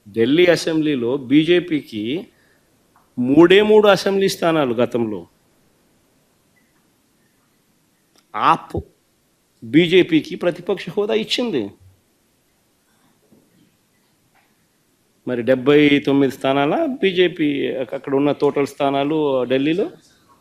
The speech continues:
ఆ? ఆ, ఎనభై స్థానాలకు డెబ్బై ఏడు స్థానాలు ఆప్ వచ్చి, ఆ, ఆ, something like that.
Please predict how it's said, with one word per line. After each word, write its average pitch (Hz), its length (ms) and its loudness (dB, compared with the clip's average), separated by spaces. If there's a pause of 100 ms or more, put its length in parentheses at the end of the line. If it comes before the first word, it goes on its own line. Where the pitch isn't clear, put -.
(480)
ఆ? 170 160 -6 (2250)
ఆ, 135 200 0
ఎనభై 156 460 2
స్థానాలకు 175 560 -2
డెబ్బై 143 400 0
ఏడు 151 220 2
స్థానాలు 156 460 -2
ఆప్ 151 240 0
వచ్చి, 160 640 -6 (360)
ఆ, 120 40 -4
ఆ, 123 360 -6
something 135 400 -4
like 127 140 -2
that. 139 160 -6